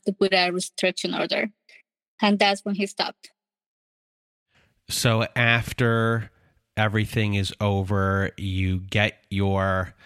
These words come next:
Speaker 2: immigration status that you're a permanent resident, and congratulations.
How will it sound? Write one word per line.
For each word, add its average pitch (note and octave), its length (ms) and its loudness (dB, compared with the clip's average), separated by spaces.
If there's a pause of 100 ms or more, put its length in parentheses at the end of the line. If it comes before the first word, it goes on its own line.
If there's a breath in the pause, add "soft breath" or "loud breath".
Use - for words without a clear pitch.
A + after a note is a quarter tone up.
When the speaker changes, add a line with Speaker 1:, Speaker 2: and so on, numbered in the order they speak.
(500 loud breath)
Speaker 2:
immigration G#2 680 2
status G2+ 560 0
that G2+ 140 0
you're G2 160 0
a G2 40 -2
permanent A2 480 0
resident, F#2+ 640 -2
and F#2+ 140 -2
congratulations. F#2 1300 -2